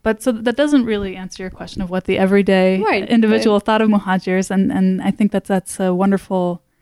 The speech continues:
Speaker 1: avenue as I continue to reframe my dissertation into an actual, uh, actual book project. I think that that's a wonderful
Speaker 2: Oh, we, we're
Speaker 1: angle
Speaker 2: looking
Speaker 1: to take.
Speaker 2: forward to reading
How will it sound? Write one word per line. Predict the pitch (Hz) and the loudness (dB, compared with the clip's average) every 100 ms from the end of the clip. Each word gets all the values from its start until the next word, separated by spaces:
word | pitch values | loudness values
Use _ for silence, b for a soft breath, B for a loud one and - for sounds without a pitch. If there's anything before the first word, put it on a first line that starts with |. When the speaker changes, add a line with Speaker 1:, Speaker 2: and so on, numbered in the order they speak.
| _ _ _ _ _ _ _ _ | _ _ _ _ _ _ _ _
Speaker 1:
avenue | 208 214 220 196 | 2 4 4 4
as | 190 196 | 2 0
I | |
continue | 202 208 - 247 240 | 0 0 4 4 4
to | - | 4
reframe | 202 214 208 208 208 208 | 4 4 2 2 4 4
my | 190 | 2
dissertation | 190 214 196 208 202 208 | 0 -2 0 2 2 2
into | 208 220 214 | 2 2 2
an | 196 | 0
actual, | 190 185 - 190 185 190 - - | -2 -6 -4 -2 -2 -4 -12 -20
uh, | - | -12
actual | 190 185 180 196 | -8 -6 -6 -6
book | 185 190 - | -6 -6 -8
project. | 190 180 185 185 | -14 -10 -12 -12
I | |
think | - 185 | -12 -12
that | 180 - | -12 -14
that's | 180 | -12
a | 185 | -8
wonderful | 180 185 - 175 175 _ - | -6 -8 -8 -10 -10 _ -10
Speaker 2:
Oh, | 269 226 | -6 -4
we, | 226 | -4
we're | 226 226 | -4 -2
Speaker 1:
angle | 214 214 247 | 2 4 2
Speaker 2:
looking | 240 | 0
Speaker 1:
to | - | -4
take. | 208 190 190 - | -2 -2 -4 -10
Speaker 2:
forward | 240 226 226 - | -6 -4 -4 -8
to | 220 | -8
reading | 220 214 214 220 | -4 -2 -2 -2